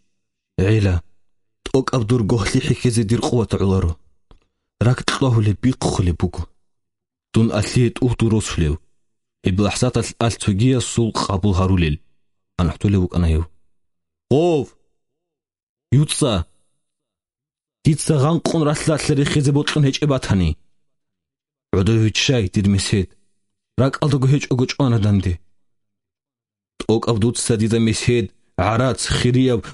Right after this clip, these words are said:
вотлил вен абуге. Ян ҳес ғуждул ки кун, дун қойок изаюна. Дуда самбук аха, дица ҷагоя мун лиени гитлез ҳеҷ илли. Дун гихвела цадақ.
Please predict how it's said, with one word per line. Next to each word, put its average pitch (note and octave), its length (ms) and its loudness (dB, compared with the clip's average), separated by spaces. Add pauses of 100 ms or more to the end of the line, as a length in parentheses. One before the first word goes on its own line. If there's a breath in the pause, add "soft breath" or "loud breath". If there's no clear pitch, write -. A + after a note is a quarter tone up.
вотлил C3+ 520 2
вен C3+ 180 2
абуге. C3+ 580 0 (460)
Ян F2+ 140 2
ҳес G2 220 2
ғуждул G2 340 0
ки E2+ 120 -4
кун, - 460 -2 (160)
дун G2+ 160 2
қойок F2+ 380 -2
изаюна. D#2+ 440 0 (1120)
Дуда A2+ 180 2
самбук B2 380 0
аха, G2 360 0 (340)
дица B2 340 0
ҷагоя A#2 460 0
мун B2 180 2 (160)
лиени D3+ 240 2
гитлез A2+ 340 -2
ҳеҷ A#2 200 0
илли. D#2+ 360 -6 (360)
Дун D3+ 220 2
гихвела D3 400 0
цадақ. - 580 -4